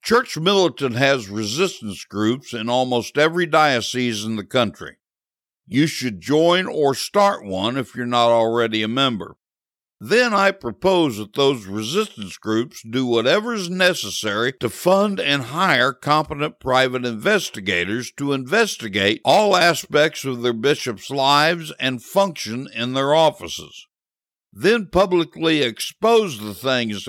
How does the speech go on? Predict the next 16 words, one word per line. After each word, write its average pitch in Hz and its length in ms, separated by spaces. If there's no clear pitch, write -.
uncovered 110 640
by 107 200
those 104 340
investigators, 110 1000
no 147 200
matter 160 300
how 202 340
embarrassing 185 800
it 110 140
is 143 320
to 135 160
the 120 160
bishop 139 580
or 156 240
the 139 140
church. - 640